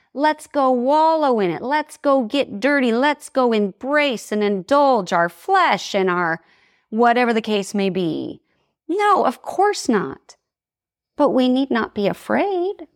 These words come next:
to go into the temple and talk to those with different beliefs. We need not be afraid to go to a bar, to dance, whatever the case, whatever your particular brand of fear is,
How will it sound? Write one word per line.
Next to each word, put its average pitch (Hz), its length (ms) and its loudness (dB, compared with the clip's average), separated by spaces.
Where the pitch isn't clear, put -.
to 233 80 4
go 190 400 2
into 180 580 0
the 165 140 -2
temple 196 640 -4
and 180 180 0
talk 165 300 -4
to 185 100 0
those 156 340 2
with 160 140 -4
different - 340 -6
beliefs. 147 560 -6
We 262 120 2
need 294 320 4
not 226 200 0
be 202 140 2
afraid 320 800 -2
to 226 100 0
go 185 440 0
to 196 200 2
a 160 60 2
bar, 170 680 -2
to 233 100 2
dance, 156 720 -4
whatever 285 300 2
the 320 80 2
case, 269 240 0
whatever 320 420 2
your 269 380 2
particular 226 480 -2
brand 196 340 0
of 175 80 -8
fear - 400 -12
is, 180 420 -10